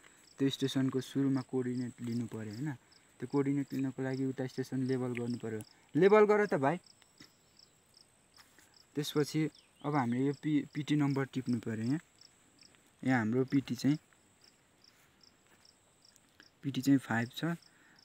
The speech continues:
त्यसपछि हाम्रो यो स्टेसन चाहिँ हाम्रो टू भयो।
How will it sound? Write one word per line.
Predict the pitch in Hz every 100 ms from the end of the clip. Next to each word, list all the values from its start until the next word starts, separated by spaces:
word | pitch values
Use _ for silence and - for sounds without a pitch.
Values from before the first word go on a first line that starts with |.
| - -
त्यसपछि | 107 110 110 135 - 131 131
हाम्रो | 107 107 120
यो | 127 127 123 - - _ _ _ _ _ _ _ - _ _ _ _ - 135
स्टेसन | - - 135 - 127 127
चाहिँ | 123 143 143 - -
हाम्रो | 107 113 131 - - -
टू | 135
भयो। | 107 104